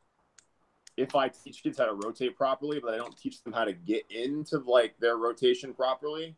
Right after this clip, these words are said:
kinda like sliding down the mound when you pitch or however you guys teach that, um, I find that hitters really, really struggle because there's a timing component of doing all that, where pitching is a timing component too, but it's more of a timing with the rest of your body.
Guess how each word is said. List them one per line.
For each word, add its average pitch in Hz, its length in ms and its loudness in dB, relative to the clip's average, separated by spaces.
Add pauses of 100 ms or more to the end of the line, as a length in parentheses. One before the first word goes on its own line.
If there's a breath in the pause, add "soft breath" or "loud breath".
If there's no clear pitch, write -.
(340)
kinda 131 160 4
like 120 280 2
sliding 113 420 0
down 107 180 0
the 101 60 -8
mound 104 300 -4
when 98 100 -8
you 92 80 -8
pitch - 340 -18
or 95 100 -2
however 101 300 4
you 101 100 -4
guys 92 240 -2
teach - 280 -12
that, 90 300 0 (500)
um, 95 500 0
I 101 160 -2
find 95 480 -4
that 90 200 -2 (300)
hitters 85 320 -6 (200)
really, 73 260 0
really 85 200 4
struggle 120 460 6 (720)
because 113 400 6
there's 107 180 6
a 107 60 0
timing 117 380 0
component 98 420 -2
of 82 160 -4
doing 117 300 4
all 85 160 4
that, 78 320 -2
where 101 280 2 (680)
pitching 185 360 6
is 135 120 6
a 120 40 -6
timing 120 320 0
component 107 420 -2
too, 143 180 4
but 113 80 -4
it's 95 120 -6
more 120 200 2
of 104 80 0
a 101 40 0
timing 104 460 -4
with 95 160 -2
the 95 80 -12
rest 98 260 0
of - 100 -8
your - 100 -14
body. 117 420 0